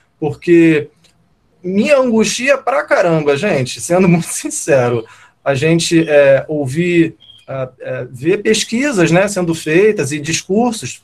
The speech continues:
sobre juventude que não consideram juventude,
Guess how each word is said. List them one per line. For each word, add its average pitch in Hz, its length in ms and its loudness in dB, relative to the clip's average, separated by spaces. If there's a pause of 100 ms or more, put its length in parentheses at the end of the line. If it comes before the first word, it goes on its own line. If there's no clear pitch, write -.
(140)
sobre 165 400 -6
juventude 160 760 0
que 190 100 -2
não 208 220 4
consideram 220 680 0
juventude, 165 840 0